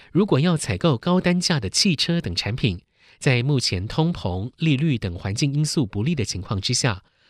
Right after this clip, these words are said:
普遍会延后半年以上。而这个递延对于业者与供应链来讲不能小觑。半导体供应链在今年上半年持续面临库存调节问题，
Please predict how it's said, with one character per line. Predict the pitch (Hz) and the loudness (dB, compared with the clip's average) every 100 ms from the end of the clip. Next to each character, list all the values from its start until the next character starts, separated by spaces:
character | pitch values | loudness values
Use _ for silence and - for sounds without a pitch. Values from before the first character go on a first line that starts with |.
| _ | _
普 | - 120 | -2 0
遍 | - 190 | 2 2
会 | 156 180 | 2 0
延 | 117 95 | 0 -2
后 | 98 156 | -2 -2
半 | 110 190 | 0 -2
年 | 113 104 | -2 -4
以 | 92 | -2
上。 | - 117 90 - _ _ _ - | 0 0 -2 -8 _ _ _ 0
而 | 123 | 2
这 | 170 254 | 2 2
个 | 185 | 2
递 | 220 196 104 | 2 0 0
延 | 92 101 | -2 -2
对 | 147 | -2
于 | 117 113 | -2 0
业 | 170 160 | 2 0
者 | - 98 | 2 -2
与 | 113 92 | -2 -4
供 | 151 175 | 0 2
应 | 156 | 2
链 | 160 113 | 2 0
来 | 90 110 | -2 -2
讲 | - 85 92 - | -2 -2 -4 0
不 | 151 | 0
能 | 85 101 | 0 -2
小 | - 87 | -2 -4
觑。 | - 117 98 _ _ _ _ _ _ _ _ _ _ _ _ _ _ _ _ _ _ _ | -4 -4 -4 _ _ _ _ _ _ _ _ _ _ _ _ _ _ _ _ _ _ _
半 | 139 120 | 2 4
导 | 123 | 2
体 | - 98 | 2 2
供 | 139 | 2
应 | 135 131 | 4 2
链 | 120 110 | 2 2
在 | 135 113 | 2 2
今 | 139 | 2
年 | 123 98 | 2 2
上 | - 127 | 2 2
半 | 139 | 0
年 | 101 92 110 | 0 -2 -2
持 | 131 110 | -2 0
续 | - 139 | 0 0
面 | 147 98 | 0 0
临 | 95 | -4
库 | - 170 | 0 0
存 | - 104 | 0 -4
调 | - 92 | -4 -4
节 | 113 101 | -2 -2
问 | 131 117 | -2 -4
题， | - 87 | -6 -8